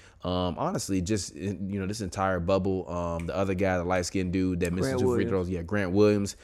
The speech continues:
Speaker 1: has actually been very good, came through with a lot of energy. I actually appreciate,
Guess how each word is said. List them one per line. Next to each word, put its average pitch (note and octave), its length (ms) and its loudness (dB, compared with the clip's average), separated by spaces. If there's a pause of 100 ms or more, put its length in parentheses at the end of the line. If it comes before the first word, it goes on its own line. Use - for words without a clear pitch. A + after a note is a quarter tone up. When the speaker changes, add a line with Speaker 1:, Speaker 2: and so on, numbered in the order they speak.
(200)
Speaker 1:
has F2+ 180 -2
actually G2 280 2
been F#2 180 -2
very F#2 260 2
good, F2+ 300 2
came G2 260 -4
through G2 140 -2
with F#2 120 -2
a F2+ 60 -2
lot F2 220 -2
of D#2+ 100 -6
energy. F#2 500 -2 (320)
I F2+ 140 2
actually G2 440 0
appreciate, F#2 720 -4